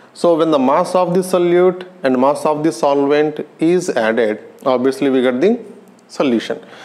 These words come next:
So mass of the solution is equals to the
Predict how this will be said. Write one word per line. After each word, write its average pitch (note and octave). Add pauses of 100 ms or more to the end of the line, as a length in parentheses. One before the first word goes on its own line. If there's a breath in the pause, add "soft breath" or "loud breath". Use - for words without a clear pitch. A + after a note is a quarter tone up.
(140 loud breath)
So D#3+
mass D3
of E3+
the F3+
solution A#2+ (4000 loud breath)
is C3
equals D#3
to D#3
the C3